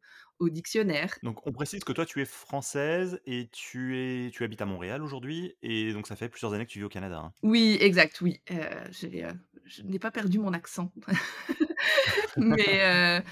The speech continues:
Speaker 2: <laughs>
Speaker 1: oui, en fait, euh, je suis arrivée, euh, pour faire un stage, euh, en linguistique chez Druide et, euh, j'ai eu la piqûre et je suis jamais, euh,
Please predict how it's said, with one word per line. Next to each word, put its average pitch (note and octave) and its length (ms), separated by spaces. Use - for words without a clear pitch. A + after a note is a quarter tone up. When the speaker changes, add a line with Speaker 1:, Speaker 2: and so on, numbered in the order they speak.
Speaker 2:
<laughs> - 220
Speaker 1:
oui, A#3 280
en F3+ 60
fait, A3+ 260
euh, D#3+ 220
je F#3 120
suis E3 260
arrivée, D#3+ 480
euh, D3 160
pour E3+ 200
faire E3+ 180
un D3 160
stage, D#3+ 560
euh, C#3+ 240
en E3+ 100
linguistique D#3+ 560
chez D#3+ 160
Druide D3+ 440
et, C#3+ 280
euh, - 40
j'ai - 160
eu D3 120
la C#3+ 100
piqûre - 500
et D#3+ 80
je D#3+ 120
suis - 260
jamais, D#3 400
euh, F#3 80